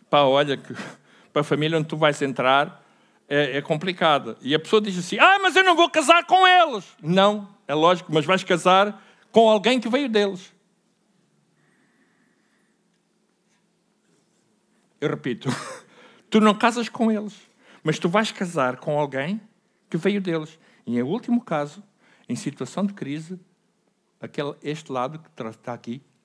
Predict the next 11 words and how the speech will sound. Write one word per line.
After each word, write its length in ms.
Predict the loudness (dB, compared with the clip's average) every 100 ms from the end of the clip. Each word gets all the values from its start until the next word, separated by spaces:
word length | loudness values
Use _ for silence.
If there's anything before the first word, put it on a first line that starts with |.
| _ _ _ _ _ _
vai 120 | -6
saltar 340 | -6 -6 -10 -12
para 120 | -12
lá. 200 | -16 -18 _ _ _ _ _ _ _ _ _ _
E 80 | -6
os 160 | -6 -4
outros 280 | -6 -8 -20 _
vão 180 | -4 -2
saltar 280 | -2 -6 -10
para 140 | -10 -12
cá. 260 | -14 -16